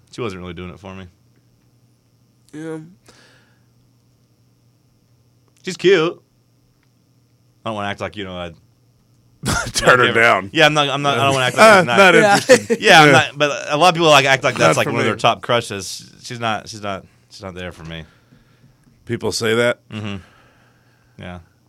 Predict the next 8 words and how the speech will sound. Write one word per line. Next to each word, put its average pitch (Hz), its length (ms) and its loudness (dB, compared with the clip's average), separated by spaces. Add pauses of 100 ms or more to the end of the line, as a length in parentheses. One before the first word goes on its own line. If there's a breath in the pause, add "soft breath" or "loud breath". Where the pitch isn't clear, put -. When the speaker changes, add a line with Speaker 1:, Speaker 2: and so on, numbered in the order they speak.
(420)
Speaker 1:
Girl 98 200 -8
next 87 220 -10
door, 92 300 -10
approachable, 90 680 -12 (680)
that - 100 -14
Speaker 3:
Yeah. 90 200 -6
Speaker 1:
whole 87 60 -10
thing. 92 200 -16